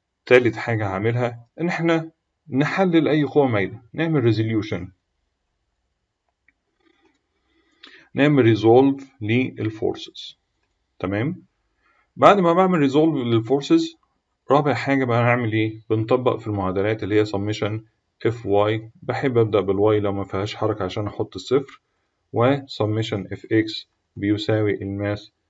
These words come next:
في ال اي اكس. طيب، في أي ملاحظات موجودة على ال-، ال-، ال-، الدرس ده؟ آه طبعًا في.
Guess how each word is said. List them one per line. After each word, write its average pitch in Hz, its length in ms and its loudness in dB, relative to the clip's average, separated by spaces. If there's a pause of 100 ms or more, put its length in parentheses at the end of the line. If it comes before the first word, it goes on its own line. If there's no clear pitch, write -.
(320)
في - 60 -2
ال 101 100 0
اي 87 280 -4
اكس. - 260 -20 (920)
طيب، - 200 -14 (600)
في 127 180 4
أي 151 160 6
ملاحظات 113 800 0
موجودة 107 440 -2
على 101 220 2
ال-، 92 460 -8
ال-، 90 180 -8
ال-، 90 380 -10
الدرس 107 380 -2
ده؟ 127 360 -6
آه 147 140 -2
طبعًا 113 380 -4
في. 120 320 -6